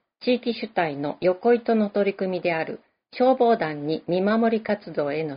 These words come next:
参加を呼びかけるなど、つながりを実感できる地域づくりを進めることや、農福連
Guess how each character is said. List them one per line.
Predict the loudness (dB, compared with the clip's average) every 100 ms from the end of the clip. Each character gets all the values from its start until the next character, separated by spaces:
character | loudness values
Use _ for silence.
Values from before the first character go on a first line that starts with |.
| -6
参 | -6 -6
加 | -4 -4
を |
呼 | -2 -2
び | -4
か | -12 -10
け | -10
る | -10
な | -10 -10
ど、 | -12 -14 _ _ _ _
つ | 0
な | 2 4
が | 4
り | 4
を | 2
実 | 0 -6 -4
感 | -2 0
で | 0
き | -4 -4
る | -4 -8
地 | -6 -4
域 | -4
づ | -6 -6
く | -8
り | -8
を | -10
進 | -10 -12 -6 -6
め | -6
る | -8
こ | -10
と | -8 -4
や、 | -4 -6 -8 -8 -8 -10 -8 4
農 | 4 4
福 | 0 -6 -4
連 | -4 -6